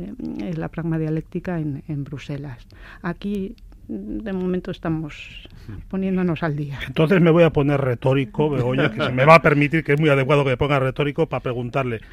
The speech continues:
Speaker 2: ¿argumentamos bien aquí? ¿Hay una cultura de la argumentación o así tendemos más bien a levantar la voz y gritar mucho para sustituir la falta de argumentos?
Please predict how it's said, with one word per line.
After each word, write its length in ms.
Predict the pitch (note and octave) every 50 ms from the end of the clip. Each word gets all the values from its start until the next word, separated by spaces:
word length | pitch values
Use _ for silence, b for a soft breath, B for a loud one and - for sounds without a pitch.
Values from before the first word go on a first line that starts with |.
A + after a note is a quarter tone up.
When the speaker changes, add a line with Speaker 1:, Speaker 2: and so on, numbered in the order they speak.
| - -
Speaker 2:
¿argumentamos 840 | - C3+ C3+ C3 C#3 C#3+ C#3+ C#3+ C#3+ B2+ G3+ B3 B3+ C4+ B3 E3
bien 200 | D3+ D#3 D3 C3+
aquí? 440 | B2 A2 - - B2 A#2 C3 E3 - - B B B B G#3 - - -
¿Hay 200 | - G3 A#3+ B3+
una 180 | C4 C4 B3 -
cultura 420 | - G3 F3+ D3+ - F#3 F3 D#3+
de 60 | D#3
la 60 | C#3+
argumentación 760 | C#3+ C3+ C#3 C#3+ C#3+ C3+ D3+ C#3+ B2 - G3+ A3+ A#3+ A#3 - -
o 240 | E3 D#3 D#3 D3+ D3
así 360 | D3 - - G3+ G#3 G#3+ G#3+
tendemos 420 | - G3 F#3 G3 A3 A3 A3+ G#3
más 140 | F3+ G#3+ G3+
bien 160 | G3 G#3 G#3 G3
a 60 | F3+
levantar 440 | F#3 E3 E3+ E3 D#3+ - F3 F3 D#3+
la 80 | D#3
voz 320 | D3 E3 E3 D#3+ D3+ C3 B2+
y 140 | C#3 C#3 C3+
gritar 360 | - D3 D3+ C3+ D#3+ E3+ D#3
mucho 400 | D#3 E3+ F3+ E3 - - E3 D3+
para 380 | - C#3+ C#3+ C#3 C#3 C#3 C#3+
sustituir 480 | C3+ - D3+ - - D3 C3 D3+ D#3 D#3+
la 100 | D3 C3+
falta 240 | - D#3 C#3+ - C#3
de 80 | C3
argumentos? 360 | A#2 G2+ G#2 G2 F#2 - -